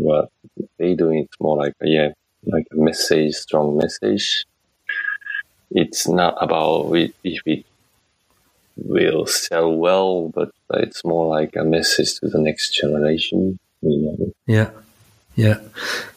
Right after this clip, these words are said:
Speaker 2: So speaking about the next generation,
Speaker 1: Mm-hmm.
Speaker 2: um, the, also the next generation of car designers. I mean,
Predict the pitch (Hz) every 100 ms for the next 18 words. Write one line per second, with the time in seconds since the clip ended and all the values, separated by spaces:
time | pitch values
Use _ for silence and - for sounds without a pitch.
0 | _ _ - - 139 - 175 180 156 127
1 | 123 120 113 110 - - 107 101 104 120
2 | - 98 104 - _ _ - - 101 101
3 | 101 104 101 - - 123 123 131 113 110
4 | 110 - 113 104 104 101 107 98 - 107
5 | 104 101 95 92 92 98 101 101